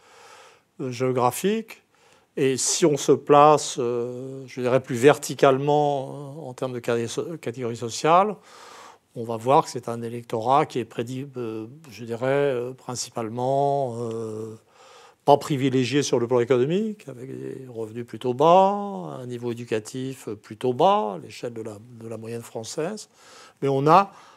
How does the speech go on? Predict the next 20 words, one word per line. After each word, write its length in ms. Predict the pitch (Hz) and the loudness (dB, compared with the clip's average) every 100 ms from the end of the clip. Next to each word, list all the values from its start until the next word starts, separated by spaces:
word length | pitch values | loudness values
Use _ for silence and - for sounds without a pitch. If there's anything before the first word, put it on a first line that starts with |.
| _ _ | _ _
av-, 260 | 202 139 151 | -12 -10 -10
av-, 220 | 120 120 - | -12 -14 -12
avec 300 | 135 147 139 | -4 -2 -2
ce, 160 | - | 2
le 880 | 131 127 127 123 123 131 123 123 127 | 4 4 2 -4 -8 -12 -12 -14 -14
vote 220 | 120 127 127 | -10 -8 -8
Le 60 | |
Pen, 300 | - 165 180 | 2 2 2
une 140 | 135 - | -4 -10
sorte 460 | - 170 165 - | -2 -2 -2 -6
de 260 | 123 123 117 | -4 -4 -4
deuxième 460 | 120 147 131 151 | 4 6 8 6
pôle 240 | 147 156 156 | 6 2 2
stable, 480 | - - 131 156 131 | 0 2 2 2 -8
en 80 | |
fait. 340 | 117 113 120 - _ _ _ _ 123 | -8 -10 -10 -16 _ _ _ _ -6
Il 40 | |
existe 360 | 113 135 160 - | -4 -4 -6 -6
depuis 240 | 139 - | -8 -2
longtemps. 420 | 147 131 123 110 | 0 2 -2 -4